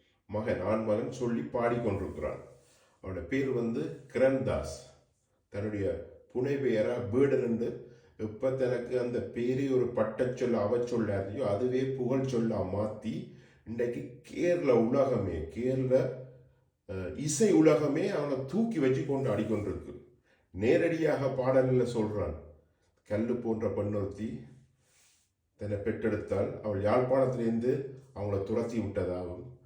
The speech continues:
அடுத்தது விடுதலை புலிகளை பற்றி பெருமையாகவும், தன்னுடைய அடையாளத்தை அப்படியே மலையாள மொழியிலே, மலையாள பாசையிலே அவன் சொல்லிக்கொண்டு பாடிக்கொண்டிருக்கிறான்."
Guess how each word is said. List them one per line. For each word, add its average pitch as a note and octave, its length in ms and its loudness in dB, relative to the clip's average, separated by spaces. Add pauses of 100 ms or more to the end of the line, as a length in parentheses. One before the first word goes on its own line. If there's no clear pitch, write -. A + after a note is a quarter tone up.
(200)
அடுத்தது A2+ 760 -4 (180)
விடுதலை A#2+ 320 2
புலிகளை B2 540 0
பற்றி G2+ 360 -4
பெருமையாகவும், G2 1040 -2 (180)
தன்னுடைய C#3 440 2
அடையாளத்தை C#3+ 600 4
அப்படியே C3 580 2
மலையாள B2+ 720 2 (500)
மொழியிலே, G#2+ 640 -2
மலையாள A#2 460 2
பாசையிலே B2+ 680 -2
அவன் B2+ 160 4
சொல்லிக்கொண்டு A2 540 2
பாடிக்கொண்டிருக்கிறான்." A2+ 1040 0